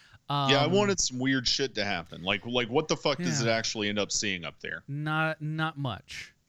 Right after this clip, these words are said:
Speaker 2: Right.
Speaker 1: And it, it, like, and it makes for a very, I, I like the tree climbing scene,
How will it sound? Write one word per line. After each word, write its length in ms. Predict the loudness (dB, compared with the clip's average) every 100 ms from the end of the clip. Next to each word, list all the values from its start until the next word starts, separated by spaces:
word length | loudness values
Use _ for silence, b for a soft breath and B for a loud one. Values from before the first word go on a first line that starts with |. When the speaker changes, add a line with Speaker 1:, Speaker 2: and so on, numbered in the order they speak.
| 2
Speaker 2:
Right. 160 | 4
Speaker 1:
And 200 | 4 -2 -2
it, 180 | -2 0
it, 100 | -2
like, 180 | 0 0
and 100 | 2
it 100 | 2
makes 240 | 2 -2 2
for 140 | 4
a 40 | 6
very, 300 | 6 6 2
I, 120 | -2 0
I 80 | 0
like 320 | 2 2 0 0
the 120 | -2
tree 260 | 0 0
climbing 480 | 0 0 2 2 -2
scene, 380 | -2 -2 -2 -4